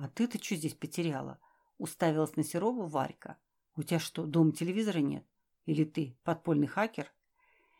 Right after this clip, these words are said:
Ирка прошла в свободную комнату, где в углу валялось несколько гантелей, и посреди потолка был вбит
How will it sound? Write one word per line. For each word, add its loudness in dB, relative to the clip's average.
Ирка 8
прошла 8
в 2
свободную 4
комнату, 4
где 4
в 4
углу 2
валялось 4
несколько 0
гантелей, 2
и 6
посреди 4
потолка 4
был 4
вбит -8